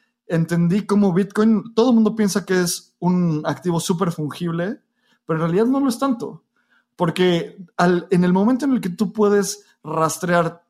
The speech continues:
todas las transacciones en la historia de un activo, pierde un poco de su fungibilidad. Por lo mismo, hasta en Miami, Gus, no sé si viste esta, la conferencia de Bitcoin y medio ambiente,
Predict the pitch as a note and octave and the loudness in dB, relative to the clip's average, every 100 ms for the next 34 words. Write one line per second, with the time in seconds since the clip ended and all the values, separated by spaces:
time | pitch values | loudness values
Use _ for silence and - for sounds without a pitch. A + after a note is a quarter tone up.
0 | _ G#3+ G3+ G#3+ G3+ - D#3+ D3+ D3+ - | _ 2 2 2 0 -2 -4 -2 -4 -2
1 | F3+ E3 C#3 C3+ - _ _ _ _ - | 0 0 -2 -6 -14 _ _ _ _ -6
2 | D#3 D#3 D3+ - G3+ G3+ F3+ D#3+ E3+ G3+ | -2 0 -2 0 2 2 2 2 4 4
3 | G3 G3 G3+ F#3 F#3+ A#3+ - _ _ _ | 2 0 -2 0 0 -4 -12 _ _ _
4 | _ - G3 G#3 G#3 G#3+ G#3+ G#3+ F3+ D#3 | _ 0 4 4 2 2 2 2 2 -2
5 | D3+ D3 D3+ D#3 D#3 D#3 F3+ C4+ _ _ | -4 -2 -2 0 0 0 0 -6 _ _
6 | _ _ F3 F3 G3 A3 A#3 - E3 E3 | _ _ 0 2 4 4 2 2 -2 0
7 | E3+ F3 F3+ F3 F3+ G#3+ A3 G#3+ G#3+ G#3 | 0 2 0 0 2 2 2 2 0 0
8 | G3+ G3+ G3 F#3+ F#3+ E3+ G3 E3+ G#3 G#3 | 0 -2 -2 -4 -4 -4 -4 -4 -2 0
9 | F3+ D3+ C3 - _ _ - D3+ D#3+ D3 | 0 -2 -4 -10 _ _ -6 -4 -4 -2
10 | F3 E3+ G3+ F3+ D#3 D3 D3+ D3+ D3 D3 | -2 0 0 2 2 4 4 2 2 0
11 | C#3+ C3+ - _ _ D#3+ G3 F3+ F#3+ G3 | -2 -4 -10 _ _ 0 0 2 0 2
12 | G#3 A3 F3 D#3 D3+ E3+ F3+ E3+ F3 E3 | 2 0 -2 0 2 2 2 2 2 0
13 | C#3+ | -4